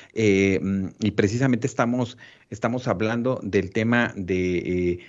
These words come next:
me gustaría antes de que hab-, que hablemos de las vacunas y lo importante que estas han sido para detener el número de muertes,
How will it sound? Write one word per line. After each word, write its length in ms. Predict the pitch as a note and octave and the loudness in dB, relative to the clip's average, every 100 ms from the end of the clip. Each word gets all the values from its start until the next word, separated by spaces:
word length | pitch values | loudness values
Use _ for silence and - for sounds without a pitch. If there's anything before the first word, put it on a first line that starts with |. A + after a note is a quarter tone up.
| - | -8
me 60 | G#2 | -6
gustaría 320 | G2 G#2 A2+ | 0 4 4
antes 280 | A#2+ A#2+ B2+ | 4 2 -2
de 80 | A#2+ | 0
que 100 | G#2 | 0
hab-, 220 | G#2 G2+ | 0 -4
que 100 | - | 0
hablemos 360 | G#2 A2 B2 A#2+ | 0 0 0 2
de 100 | G#2+ | 2
las 180 | G2 | 2
vacunas 540 | E2+ F2 - C3+ B2 A2+ | -2 -4 2 2 2 0
y 40 | |
lo 120 | G#2 | 0
importante 720 | G2+ - G2 - B2 B2+ C3+ | 0 0 -2 2 2 2 0
que 100 | - | 0
estas 260 | A#2 - A#2 | -2 -2 -2
han 140 | A2+ | -2
sido 380 | G#2 - C3+ B2+ | -2 0 2 2
para 180 | G#2 F#2 | 0 0
detener 460 | F#2 F2+ F#2+ F#2+ A2 | -2 -2 -2 2 2
el 100 | A2 | 2
número 320 | A2 A2 G#2 | 2 2 2
de 100 | F#2 | 2
muertes, 440 | F2+ G2+ B2+ A#2 | 2 4 2 0